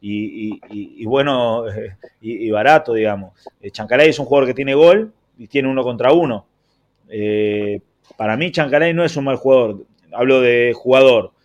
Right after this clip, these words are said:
Después tiene problemita que toma muy malas decisiones o, o se va rápido de los partidos. Pero a mí Chancalay,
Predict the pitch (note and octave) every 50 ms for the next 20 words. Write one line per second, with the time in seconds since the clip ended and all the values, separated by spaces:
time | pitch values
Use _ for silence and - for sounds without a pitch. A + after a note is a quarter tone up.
0 | _ _ _ _ _ - G#2 - - B2 C3 C3 B2+ B2+ B2+ B2 A#2+ A2+ A#2 A#2+
1 | B2 A#2+ A#2+ A#2 A2+ A2+ A2 A2 F#2+ A2 A2+ A2+ A#2 A#2+ C3 C#3 C3 C#3+ B2+ A#2+
2 | A2+ A2+ A2 G#2+ G#2+ G#2+ G#2+ G#2+ G#2+ - A#2 A#2 A2+ A2 G#2+ G#2 G#2 G2 F#2 -
3 | _ _ _ _ - A2+ A#2+ A#2+ A#2 A#2+ A#2+ A#2 A2 A2 A2 G#2 - G#2 - -
4 | B2+ C3 C#3 C#3 C3+ C3+ B2+ B2 A#2 A2+ A2 G#2+ G#2 G2 - _ _ _ _ _
5 | _ _ - G#2 G#2 G2+ G2 G2 - - A2 A#2 B2 A#2+ B2 B2+ B2 - A#2+ A#2
6 | A2 A2 G2+ - G#2 F#2 - - C3 C3+ C3 B2+ B2 A2+ G#2+ - _ - - -
7 | - - - _ - G#2+ G#2+ G#2+ A2 C#3 D#3 D#3+ D#3+ D3+ D3 C#3 C3 B2+ B2 A#2
8 | G#2 _ - - A#2+ A#2 G#2+ - A#2+ A#2+ C3 C#3 C#3 C3 A#2+ A2+ G2+ F#2+